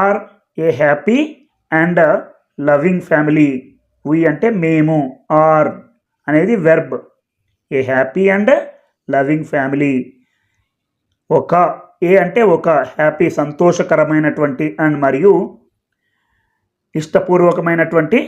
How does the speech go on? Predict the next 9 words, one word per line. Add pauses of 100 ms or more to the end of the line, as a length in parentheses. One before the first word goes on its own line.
(260)
కుటుంబం. (1080)
My (520)
brothers (540)
and (160)
sisters (260)
are (180)
also (680)
nice (120)
to